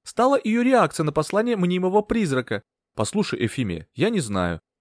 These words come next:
Мне нужно поспать, и тебе тоже не помешает. Доктор Симпсон сказал, что у миссис Уилсон был ребёнок. Не мог он тебе такого сказать? Потрясённо помотал головой Рори. Ну хорошо, признал я, не сказал, но намекнул. То есть ты опять упражняешься в арифметике.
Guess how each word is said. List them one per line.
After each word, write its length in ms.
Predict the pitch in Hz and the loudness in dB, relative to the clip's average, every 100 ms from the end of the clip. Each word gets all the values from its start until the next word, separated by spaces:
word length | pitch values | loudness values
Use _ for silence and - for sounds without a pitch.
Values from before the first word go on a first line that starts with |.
| _ - | _ -4
Мне 120 | 160 | 0
нужно 240 | 208 185 175 | 2 2 0
поспать, 380 | 160 - 95 - | 0 0 -2 -2
и 100 | 107 | -6
тебе 240 | 113 175 | 2 2
тоже 340 | - 110 107 | 4 0 0
не 140 | 104 147 | -2 -4
помешает. 560 | 143 123 - 92 87 - _ _ _ | -4 -4 -2 -2 -2 -4 _ _ _
Доктор 280 | - 226 269 | -6 -2 -2
Симпсон 400 | - 339 330 220 | -2 -4 -2 -4
сказал, 360 | - 202 185 151 | 0 0 0 0
что 220 | - 185 | 0 0
у 140 | - | 0
миссис 360 | 196 233 233 202 | -2 -2 -4 -4
Уилсон 400 | 220 294 - 175 | -2 -2 -2 0
был 140 | 214 | 2
ребёнок. 420 | 254 226 190 180 - _ _ _ - | 2 4 4 2 -6 _ _ _ -10
Не 100 | 95 | 2
мог 180 | 131 190 | 4 6
он 100 | 220 | 4
тебе 140 | 220 | 4
такого 280 | 208 196 185 | 4 4 4
сказать? 500 | - 185 156 98 - _ - | 4 4 4 2 -2 _ -10
Потрясённо 460 | 107 101 123 101 | -6 -4 -4 -4
помотал 380 | 95 101 107 95 | -4 -4 -2 -2
головой 340 | 92 107 113 | 0 2 2
Рори. 300 | 107 104 82 - _ _ _ - | 2 2 -2 -10 _ _ _ -8
Ну 200 | 226 294 | -6 -2
хорошо, 520 | 302 294 - 117 90 _ | 0 0 -2 -4 -4 _
признал 380 | 123 110 110 101 | -8 -6 -2 -2
я, 240 | 92 85 - - | -2 -4 -10 -12
не 180 | 143 254 | -8 -4
сказал, 480 | - 269 156 143 - _ _ _ - | -2 0 0 0 -4 _ _ _ -2
но 180 | 214 | 0
намекнул. 560 | 320 320 311 170 170 165 _ _ _ _ _ | 0 -2 -2 0 0 -2 _ _ _ _ _
То 120 | 147 | 2
есть 180 | 143 - | 2 2
ты 100 | 151 | 2
опять 320 | 147 151 113 | 4 4 2
упражняешься 600 | 107 101 104 131 160 - | 2 0 0 0 -2 -2
в 60 | 131 | -2
арифметике. 600 | 127 - 95 90 87 | -2 -2 -6 -6 -12